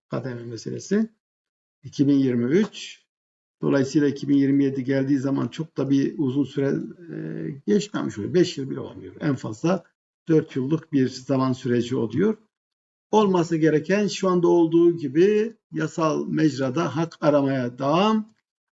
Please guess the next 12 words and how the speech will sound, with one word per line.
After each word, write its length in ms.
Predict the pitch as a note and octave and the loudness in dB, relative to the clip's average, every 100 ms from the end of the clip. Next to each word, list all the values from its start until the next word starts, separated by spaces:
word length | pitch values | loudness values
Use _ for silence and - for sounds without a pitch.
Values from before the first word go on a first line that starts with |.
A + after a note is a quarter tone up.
| - | 0
Asla 580 | G3+ G3 - E3 D3 C#3+ | 2 2 0 0 2 2
bir 220 | F3+ F3 | 2 2
partiye 540 | D#3+ D#3+ D#3 F3 E3 | 0 0 2 2 4
ya 160 | D#3 D3+ | 2 0
da 100 | D#3 | -2
şunun 320 | - D#3+ D#3 | -2 0 2
bunun 280 | D#3 D#3+ D3+ | 4 2 2
peşine 440 | D#3+ D3 D#3 D3 | 0 -2 -2 -4
takılmadan 1000 | - D3 - F#3+ F#3 D#3+ D3 F3+ G#3 G3+ - | -2 -4 0 2 4 4 2 0 0 -2 0
objektif 840 | F#3 E3+ C#3+ D3+ - F#3 E3+ - | 2 2 0 -2 -2 -6 -6 2
bir 140 | E3 | 2
şekilde 880 | E3 - B2+ C3+ C3 B2+ D#3 G#3 G#3 | 2 -2 -4 -2 -2 0 2 2 -2